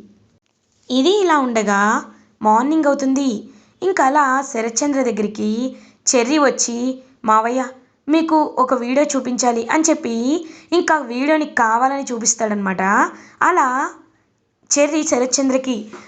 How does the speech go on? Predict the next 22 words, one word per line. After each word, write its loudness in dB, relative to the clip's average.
ఆ 6
వీడియో, 0
ఉదయ్ 0
డ్రింక్ 2
చేసి -2
మాట్లాడిన 2
వీడియో 0
చూసి -4
ఒక్కసారిగా 0
శరత్చంద్ర -2
షాక్ 0
అయిపోతాడు. 0
"ఏంటిది 0
చెర్రీ?" 0
అని 0
అడుగుతారు. 2
"అవును, 2
తను 2
కేవలం 0
ఆస్తి 0
కోసం 0
మాత్రమే 0